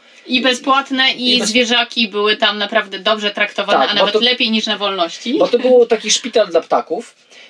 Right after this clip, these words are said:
Speaker 2: E, bo jak można się domyślić, no, e, KIS i tamte rejony są, e, obfitują w dużą ilość ptaków, bo te ptaki się zatrzymują w trakcie swoich wędrówek. I w tym szpitalu po prostu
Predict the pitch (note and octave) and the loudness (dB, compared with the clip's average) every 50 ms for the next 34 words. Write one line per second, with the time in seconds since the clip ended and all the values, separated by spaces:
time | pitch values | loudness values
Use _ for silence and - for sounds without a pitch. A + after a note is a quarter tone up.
0 | _ - B2+ C3+ C3+ C3+ C3+ D3+ E3 E3 E3 F#3 F3 E3 F3+ E3+ E3 D3 D3 D3 | _ -2 2 4 4 6 6 6 4 4 4 0 -2 0 0 -2 0 0 0 0
1 | D#3+ - - E3 - - D#3 D3+ D3+ D3 C#3 - C3+ C3 C3 C3+ C3+ C3 B2+ - | 0 -4 -4 -4 -4 0 2 4 4 4 2 0 -2 -2 -2 -2 -2 -4 -6 -8
2 | - D#3+ E3 F3 E3+ - - D#3+ D#3 - D3+ C#3+ C#3 E3 D3 C#3+ C#3+ C#3 C#3+ D3 | -8 -8 -6 -4 -2 -4 -4 -4 -4 -2 -2 0 2 2 2 4 4 4 2 2
3 | D3+ D3+ C#3+ C#3+ - C#3+ C#3 C#3 C3+ C3+ C3+ B2+ B2+ B2+ B2+ B2 B2 B2 B2 A#2+ | 2 0 -2 -2 0 0 2 2 2 2 2 2 4 4 4 4 2 2 0 -2
4 | A#2+ - - D3+ C#3+ D#3 D3+ D3 C#3+ C#3 C3+ B2+ B2 A#2 - - - A#2+ A#2 D#3+ | -2 -2 -4 -2 2 4 6 6 6 4 2 0 -4 -8 -12 -14 -10 -4 0 2
5 | D#3 D#3 D#3+ C#3+ B2+ B2+ C3+ B2 - - - C#3+ C#3+ - D3+ C#3 C3 C3 - C3+ | 2 4 2 2 2 2 0 0 0 0 0 0 0 2 0 -2 0 0 0 0
6 | - - E3 - C#3 C3+ A#2+ B2+ C3 A#2+ - - C#3+ D3 D3 C#3 C3 B2+ A#2 - | 2 0 -2 -2 -2 -6 -2 -2 0 0 2 2 4 4 6 6 6 4 2 -4
7 | - - C3 A#2 - C4 B3 - - C3+ - A#3 B3 A#3+ - C3+ C3+ D#3 G3 A3+ | -4 -2 0 0 0 -2 -6 -4 -2 -2 0 2 2 0 0 -2 0 2 0 0
8 | - - - F#3+ A3 B3+ C4+ C4+ C4+ B3 A3+ - - F#3+ E3 - - F3+ - E3 | 0 -2 -6 -2 0 2 4 4 2 2 -2 -4 -4 -2 -2 -4 -4 -2 2 2
9 | D#3+ D#3+ F3 F#3+ G3+ G3+ E3 E3 D#3+ - E3 F3+ E3+ - - F3+ F3 F3 E3 | 2 2 2 -2 -4 -4 -6 -6 -6 -6 -4 -4 -4 -6 -6 -6 -8 -8 -8